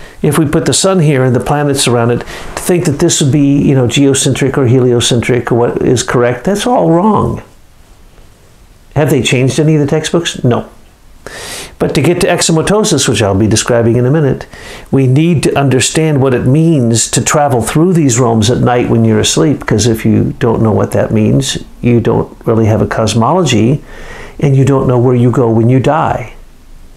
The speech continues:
and what happens to you when you die, 'cause every sleep is a small death.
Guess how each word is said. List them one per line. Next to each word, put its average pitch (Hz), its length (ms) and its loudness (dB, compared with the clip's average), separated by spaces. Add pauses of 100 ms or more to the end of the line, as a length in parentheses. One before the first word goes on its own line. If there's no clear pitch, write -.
(240)
and 131 140 0
what 104 100 0
happens 113 360 0
to 123 80 0
you 104 140 2
when 104 160 2
you 107 100 2
die, 135 460 -2 (140)
'cause 107 240 0
every 107 340 0 (420)
sleep 165 560 0 (640)
is 120 200 0
a 117 60 2
small 107 340 0
death. - 500 -4